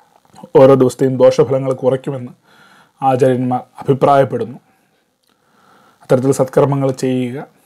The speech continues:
ദോഷഫലങ്ങൾ തീർച്ചയായും കുറയും. അതിനോടൊപ്പം കൊറോണ കാലമാണ്, എല്ലാവരും സേഫായിരിക്കുക,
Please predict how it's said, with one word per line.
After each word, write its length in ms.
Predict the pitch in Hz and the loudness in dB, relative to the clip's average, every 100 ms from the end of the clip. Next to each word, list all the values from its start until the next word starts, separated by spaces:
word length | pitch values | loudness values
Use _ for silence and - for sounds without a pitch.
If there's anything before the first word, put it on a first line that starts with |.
| _ _ | _ _
ദോഷഫലങ്ങൾ 500 | - 127 127 131 131 131 - - - | -10 -8 -6 -4 -2 -2 -4 -20 -2
തീർച്ചയായും 400 | 135 120 - 131 | 0 0 0 -2
കുറയും. 440 | 123 120 120 175 _ _ _ _ _ - _ _ _ _ _ | -2 -2 -2 -6 _ _ _ _ _ -20 _ _ _ _ _
അതിനോടൊപ്പം 400 | 139 135 135 170 - _ | 0 4 4 2 -4 _
കൊറോണ 400 | - 135 131 143 143 | -2 0 2 0 -2
കാലമാണ്, 420 | 131 131 123 165 _ - | -2 -2 -8 -16 _ -12
എല്ലാവരും 240 | 127 123 | -8 -8
സേഫായിരിക്കുക, 720 | 131 127 123 147 139 123 - | -4 -2 0 0 0 -2 -6